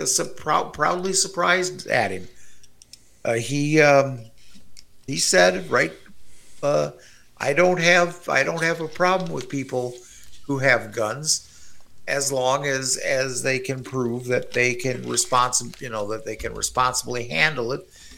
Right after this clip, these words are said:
and they can go through a background check, including a mental screening."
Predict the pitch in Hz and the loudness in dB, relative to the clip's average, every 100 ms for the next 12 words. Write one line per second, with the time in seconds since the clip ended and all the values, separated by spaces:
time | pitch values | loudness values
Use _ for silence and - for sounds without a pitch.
0 | - - - - 208 220 208 208 196 175 | -20 -18 -4 2 4 4 4 2 4 4
1 | 165 165 156 160 160 156 - - - - | 4 0 -4 -2 -2 -2 -6 -10 -12 -8
2 | - 156 - 143 143 143 131 127 - 139 | -4 0 4 6 4 0 -4 -2 0 0
3 | 131 135 117 190 226 185 127 120 120 113 | 0 -4 -6 -4 -2 -2 -4 -6 -8 -8
4 | 101 101 - 113 98 95 | -8 -4 -4 -6 -8 -10